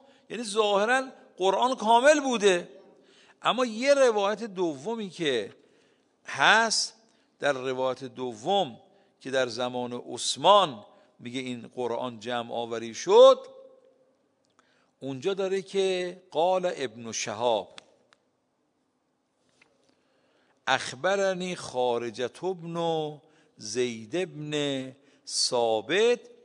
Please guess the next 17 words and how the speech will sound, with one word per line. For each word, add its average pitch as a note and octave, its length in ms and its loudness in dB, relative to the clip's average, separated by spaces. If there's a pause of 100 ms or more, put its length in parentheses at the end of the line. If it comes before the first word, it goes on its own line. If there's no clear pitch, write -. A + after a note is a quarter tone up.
(260)
که - 140 -12
این G3+ 160 -6
خارجه C3+ 800 -2
سمع C#3 680 -2
زید A#2 380 -6
ابن A#2+ 280 -6
ثابت A#2 600 -8
قال: A3+ 500 6 (480)
"فقدت - 920 -10 (1400)
آیة D#3+ 760 2 (100)
من B2 240 -12
الاحزاب A#2 880 0 (540)
حین C4+ 420 -4 (400)
نسخنا G#3+ 920 0
المصحف." G3+ 1120 -2 (1000)
یعنی E3+ 160 -4
وقتی F3+ 360 0